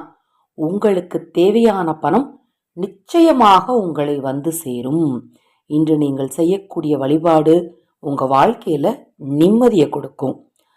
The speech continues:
தொடர்ந்து நம்ம சேனலை பாருங்க. இன்னும் எண்ணற்ற பதிவுகள் தொடர்ந்து வர இருக்கு. ஹரஹர சங்கர, ஜெய் ஜெயசங்கர, ஹரஹர சங்கர, ஜெய் ஜெயசங்கர. மகா பெரிவா திருவடிப்பாதம்.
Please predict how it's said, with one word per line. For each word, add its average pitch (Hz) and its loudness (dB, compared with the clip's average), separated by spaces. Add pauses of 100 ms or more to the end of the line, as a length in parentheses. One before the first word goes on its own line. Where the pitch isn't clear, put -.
(220)
தொடர்ந்து 196 2
நம்ம 175 -2
சேனலை 143 -2
பாருங்க. 147 -2
இன்னும் 165 -6
எண்ணற்ற 143 -6
பதிவுகள் 160 -4 (100)
தொடர்ந்து 151 -10
வர 143 -6
இருக்கு. 131 -6 (680)
ஹரஹர 180 2
சங்கர, 202 -4
ஜெய் 143 -4
ஜெயசங்கர, 156 -2 (600)
ஹரஹர 233 2
சங்கர, 226 -2
ஜெய் 151 0
ஜெயசங்கர. 156 -6
மகா 147 -6
பெரிவா 143 -10 (160)
திருவடிப்பாதம். 147 -12